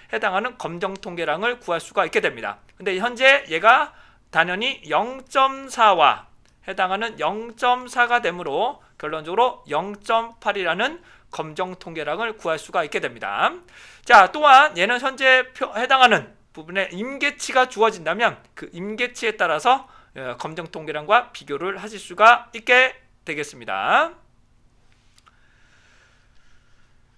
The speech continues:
다음은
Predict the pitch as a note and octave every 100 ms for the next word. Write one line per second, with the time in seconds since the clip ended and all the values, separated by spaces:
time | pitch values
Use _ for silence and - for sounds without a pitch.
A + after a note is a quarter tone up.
0 | _ _ _ _ _ _ _ _ _ _
1 | _ _ _ _ _ - A3 B3+ C4 D4+
2 | F3+ A#2 -